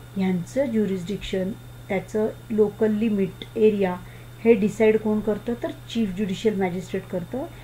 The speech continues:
but under control of high court. म्हणजे सीजे जे आहे ते section अकरा आणि section तेरा खालील ह्या मॅजिस्ट्रेट्सच्या local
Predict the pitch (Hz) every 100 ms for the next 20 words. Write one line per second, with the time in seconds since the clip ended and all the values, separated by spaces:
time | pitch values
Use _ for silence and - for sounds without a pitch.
0 | - - 240 254 - 180 180 233 233 185
1 | 175 175 240 392 - - - - 180 170
2 | - 156 - - - 180 196 262 294 -
3 | - - 214 180 226 247 247 202 196 185
4 | 202 254 - 208 254 381 - - - -
5 | 190 247 - 196 - 220 220 226 220 -
6 | 226 214 208 196 202 208 220 302 381 -
7 | - - - 202 214 247 285 202 180 190
8 | - 190 190 - 233 294 370 - - -
9 | - - - - - - - 220 233 226
10 | -